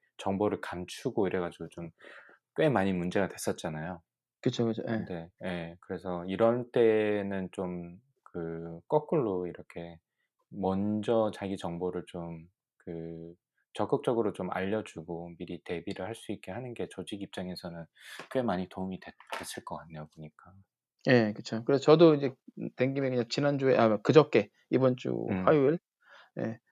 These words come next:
Speaker 2: 항체 검사를 한번 받아 봤어요. 이게 무료로 이제 해
Speaker 1: 음.
Speaker 2: 주는 검사가 있어서 받았는데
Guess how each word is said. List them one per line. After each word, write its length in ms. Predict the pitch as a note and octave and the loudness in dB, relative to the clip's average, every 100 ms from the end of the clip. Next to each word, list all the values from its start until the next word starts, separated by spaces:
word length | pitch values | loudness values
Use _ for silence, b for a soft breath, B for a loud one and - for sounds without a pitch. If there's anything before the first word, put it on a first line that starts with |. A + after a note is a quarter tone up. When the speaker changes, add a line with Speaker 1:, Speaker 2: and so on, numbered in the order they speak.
| _ _ | _ _
Speaker 2:
항체 300 | - C4+ C4 | 8 12 12
검사를 240 | F#3+ E3 | 12 12
한번 140 | D#3 C#3 | 10 8
받아 200 | A2 A#2 | 8 8
봤어요. 420 | G2+ B2+ C3 A2+ _ | 8 8 8 6 _
이게 220 | G3+ D3 B2 D3 D#3 | -14 -6 -6 -6 -6
무료로 340 | C3+ B2+ C3+ B2+ | 4 8 10 10
이제 100 | A#2 | 6
해 40 | |
Speaker 1:
음. 60 | B2 | 0
Speaker 2:
주는 200 | C3 A#2+ | -2 -2
검사가 280 | A#2 A#2+ A#2+ | -4 -2 -2
있어서 180 | A#2 A2+ | -2 -4
받았는데 600 | G#2 A2+ A#2 B2 C3+ | -2 0 -2 2 2